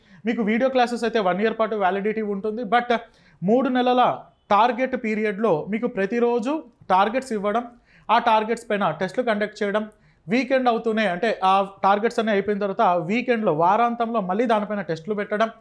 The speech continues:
రివిజన్ టెస్ట్ అని అంటాం దాన్ని, otherwise మనం we also call it as a weekend test. అలా డైలీ టెస్టులు, వీకెండ్ టెస్టులు, అవి అయిపోయిన తర్వాత చాప్టర్ వైజ్ టెస్టులు, సబ్జెక్ట్ వైజ్ టెస్టులు, ఇలా ఒక మూడు నెలల పాటు మిమ్మల్ని ఇంటెన్స్గా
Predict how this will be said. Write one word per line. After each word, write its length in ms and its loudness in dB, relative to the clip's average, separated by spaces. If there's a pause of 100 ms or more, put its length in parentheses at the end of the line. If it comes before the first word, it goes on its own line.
(420)
రివిజన్ 300 2
టెస్ట్ 200 -4
అని 120 -2
అంటాం 300 -4
దాన్ని, 200 -2
otherwise 460 -2
మనం 240 -4
we 80 -6
also 240 -2 (100)
call 180 0
it 60 -4 (100)
as 100 -4
a 80 -2 (340)
weekend 380 0
test. 240 -6
అలా 380 2 (480)
డైలీ 360 2
టెస్టులు, 460 -2 (120)
వీకెండ్ 520 0
టెస్టులు, 420 -2 (180)
అవి 120 4
అయిపోయిన 320 0
తర్వాత 560 0 (200)
చాప్టర్ 360 2
వైజ్ 320 0
టెస్టులు, 340 -6 (120)
సబ్జెక్ట్ 360 -2
వైజ్ 200 -2
టెస్టులు, 360 -6
ఇలా 380 2 (360)
ఒక 140 4
మూడు 400 0
నెలల 300 0
పాటు 600 0 (360)
మిమ్మల్ని 520 0
ఇంటెన్స్గా 1040 0